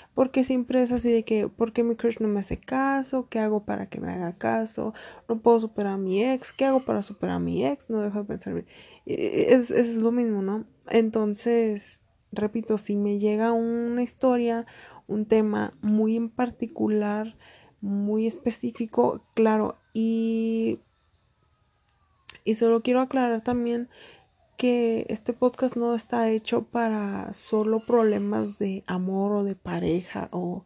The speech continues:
senti-, o sea, ¿saben? O sea, está abierto a todo, a problemas de, de la vida en general, de lo que sea. Eh, yo siempre doy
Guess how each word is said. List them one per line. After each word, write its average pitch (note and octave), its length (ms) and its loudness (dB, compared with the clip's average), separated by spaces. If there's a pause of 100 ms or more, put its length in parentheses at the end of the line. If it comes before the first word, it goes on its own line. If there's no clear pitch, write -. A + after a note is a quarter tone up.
(380)
senti-, A3 360 -2
o F#3+ 80 0
sea, A3+ 180 0
¿saben? A#3 320 0
O A#3 40 0
sea, G#3+ 320 -4 (140)
está A3+ 420 -2
abierto A3+ 560 -2
a A#3 80 0
todo, A3+ 540 -2 (360)
a A3 140 0
problemas G#3+ 640 0
de, G3+ 600 0 (1200)
de B3 200 8
la B3 160 8
vida D4 320 4
en C4+ 60 2
general, G#3+ 720 -2 (100)
de G#3+ 180 2
lo G#3 160 2
que G3 100 -4
sea. G#3 360 -2 (500)
Eh, G#3 500 0
yo A3 380 2
siempre A3 500 -2
doy G#3+ 380 -2